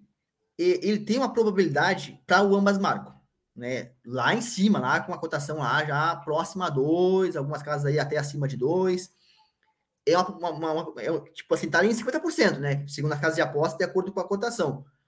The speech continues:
Eu analisei esse jogo ali, né? Inclusive mandei no Panther, lá no nosso projeto Panther, que a gente trabalha com odds mais altas, é um ambas marcam. Aqui, pros palpites, pra galera que de repente gosta de fazer uma duplinha, gosta de fazer uma, uma tripla ali,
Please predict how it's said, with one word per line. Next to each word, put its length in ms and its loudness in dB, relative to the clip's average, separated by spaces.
Eu 140 4
analisei 400 6
esse 100 -2
jogo 400 2
ali, 480 0
né? 120 -4
Inclusive 400 -2
mandei 320 4
no 220 0
Panther, 360 4
lá 80 -2
no 60 -6
nosso 160 -2
projeto 260 -2
Panther, 320 0
que 60 -8
a 40 -4
gente 80 -8
trabalha 220 -2
com 140 -6
odds 180 0
mais 240 -2
altas, 540 0
é 180 6
um 180 2
ambas 260 4
marcam. 360 2
Aqui, 480 4
pros 180 -2
palpites, 460 2
pra 140 -2
galera 420 4
que 220 -8
de 80 0
repente 240 0
gosta 240 0
de 80 -6
fazer 180 -2
uma 100 -2
duplinha, 680 0
gosta 240 -2
de 40 -8
fazer 240 -4
uma, 200 -2
uma 160 -10
tripla 420 -2
ali, 320 -2